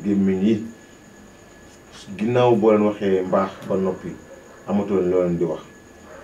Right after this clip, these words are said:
Wax leen yiw te noppi. Waaye Sénégal nag, tabaarakallahu, mbokk yi, boo xoolee sunu réseaux sociaux yi, boo xoolee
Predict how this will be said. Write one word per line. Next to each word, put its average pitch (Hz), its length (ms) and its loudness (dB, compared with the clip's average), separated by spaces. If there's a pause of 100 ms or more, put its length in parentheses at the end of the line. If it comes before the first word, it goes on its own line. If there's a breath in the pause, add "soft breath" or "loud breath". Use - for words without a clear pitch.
(100)
Wax 196 180 -6
leen 98 200 2
yiw 120 280 4 (460)
te 117 100 0
noppi. 95 320 -2 (800)
Waaye 95 140 0
Sénégal 101 460 2
nag, 117 140 0 (200)
tabaarakallahu, 90 720 0
mbokk 98 260 -4
yi, 92 100 -2 (640 loud breath)
boo 98 220 0
xoolee 98 520 2 (100)
sunu 101 380 0 (260)
réseaux 101 200 2
sociaux 107 420 -2
yi, 85 140 0 (520 loud breath)
boo 98 220 2 (100)
xoolee 101 440 4